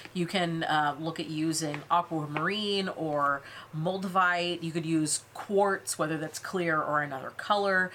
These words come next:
Um, you can also use selenite. That's very, very popular. So is tourmaline and turquoise. Of course, if you're working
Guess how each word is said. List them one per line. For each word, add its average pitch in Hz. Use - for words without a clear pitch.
Um, 147
you 160
can 170
also 156
use 147
selenite. 190
That's -
very, 160
very 190
popular. 190
So 147
is 139
tourmaline 170
and 135
turquoise. 180
Of 160
course, 180
if 156
you're 175
working 165